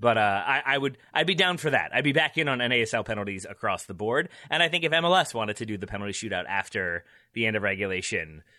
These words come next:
uh, more power to 'em, 'cause that feels like a good way to get wins and losses and people into the playoffs.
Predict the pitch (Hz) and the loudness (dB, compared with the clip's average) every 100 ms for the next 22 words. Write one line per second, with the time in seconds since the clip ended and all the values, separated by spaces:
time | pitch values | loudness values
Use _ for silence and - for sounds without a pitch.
0 | _ 78 87 90 107 110 - 101 90 - | _ -4 -2 0 0 0 0 -2 -2 -6
1 | 82 80 113 107 104 - 107 95 101 101 | -10 -8 -6 -2 -4 -4 -6 -6 -8 -6
2 | 98 87 90 90 98 101 104 107 120 123 | -6 -4 -2 -2 -4 -2 -2 -2 -4 -2
3 | 117 123 139 151 139 131 139 135 139 139 | 2 2 2 -4 -4 -6 -10 -8 -8 -6
4 | 98 73 - - | -8 -8 -14 -18